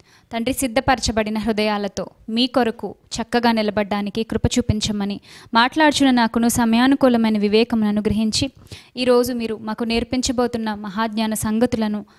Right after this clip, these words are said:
తండ్రి మేమంతా పాటించడానికి సంసిద్ధులమైనట్లుగా కృప చూపించి నడిపించమని, వాక్యం వినుచుండగా వాక్యమును ఎత్తుకుపోయే ఒక దొంగ వస్తాడు కనుక వాడి నుంచి ప్రతి ఒక్కరూ తప్పించుకునేవారుగా, జాగ్రత్త కలిగిన వారుగా ఉండేలాగున సహాయం చేయమని కోరుతూ,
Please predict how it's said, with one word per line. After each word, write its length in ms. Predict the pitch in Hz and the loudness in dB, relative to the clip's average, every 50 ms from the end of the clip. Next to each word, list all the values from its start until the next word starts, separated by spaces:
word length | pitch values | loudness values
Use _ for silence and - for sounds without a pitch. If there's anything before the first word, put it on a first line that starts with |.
| _ _ _ _ _ - - | _ _ _ _ _ -8 -6
తండ్రి 220 | 226 220 226 226 | -4 0 0 0
మేమంతా 440 | 220 220 220 220 220 247 240 277 277 | 0 0 0 2 2 2 4 2 2
పాటించడానికి 960 | 269 - 254 240 247 - 294 285 277 - 269 247 254 262 269 269 - 262 240 | 2 2 0 0 0 0 0 0 2 2 2 4 4 4 4 2 2 0 -2
సంసిద్ధులమైనట్లుగా 1160 | - - 226 233 226 - 294 240 294 294 311 285 269 240 226 220 214 - 220 202 208 185 - _ _ - | 0 2 2 2 2 2 2 2 4 4 4 4 2 2 0 -2 -2 -2 -2 -2 -2 -2 -4 _ _ -6
కృప 100 | - 247 - | -4 -2 -2
చూపించి 520 | 254 - - 247 - 226 220 202 - 233 220 | 0 -2 -2 -2 -2 -2 -2 -2 -2 -2 -2
నడిపించమని, 720 | 208 208 208 208 - 226 220 - 233 214 202 202 202 196 - - - - - - | 0 0 -2 -2 -2 -2 0 0 0 0 0 -2 -2 -4 -8 -12 -20 -18 -4 2
వాక్యం 340 | 220 226 233 226 - 269 247 | 2 2 2 2 0 0 2
వినుచుండగా 500 | 240 240 247 240 - 254 240 247 240 247 | 4 4 4 4 4 4 4 4 4 4
వాక్యమును 440 | 233 233 233 240 - - 269 262 269 | 6 6 4 4 4 4 4 6 6
ఎత్తుకుపోయే 640 | 262 254 247 - - - 311 285 - 269 254 240 233 | 6 6 4 2 2 2 2 4 6 6 6 6 4
ఒక 120 | 233 240 | 4 4
దొంగ 240 | 220 214 214 220 233 | 4 4 4 4 4
వస్తాడు 380 | 240 247 - - 254 233 226 220 | 4 4 2 2 2 4 4 4
కనుక 400 | - 214 214 214 - 254 269 - - - - - - - - 214 | 2 0 0 2 2 2 0 0 -2 -16 -20 -20 -16 -6 0 0
వాడి 200 | 214 214 214 214 | 2 2 2 2
నుంచి 240 | 214 226 226 - | 2 2 2 2
ప్రతి 260 | - - 247 233 269 269 | 4 2 4 4 6 4
ఒక్కరూ 360 | 262 247 - - 240 233 240 | 4 4 4 4 4 4 6
తప్పించుకునేవారుగా, 1040 | 233 233 220 - - 233 233 - - - 226 220 214 208 208 202 208 196 233 247 240 - - - - - | 4 4 2 4 4 2 2 2 2 2 2 2 4 2 2 2 2 4 4 2 2 0 -12 -18 -12 -4
జాగ్రత్త 480 | 214 226 233 220 233 233 302 320 - 339 | 2 4 4 4 4 2 0 2 2 2
కలిగిన 360 | 311 302 277 269 254 254 240 | 2 2 2 2 2 2 4
వారుగా 320 | 233 226 220 214 220 220 | 4 4 2 2 0 0
ఉండేలాగున 520 | 214 214 214 214 220 214 214 208 214 220 220 | 0 2 2 2 2 2 2 2 0 -2 -4
సహాయం 440 | - - 208 180 214 220 226 240 254 | -4 -4 -4 -2 -2 0 2 2 2
చేయమని 400 | - - 240 226 214 208 208 202 | 4 4 4 4 2 2 -2 -2
కోరుతూ, 460 | - 214 214 214 220 - - 247 | 0 2 2 2 2 2 2 0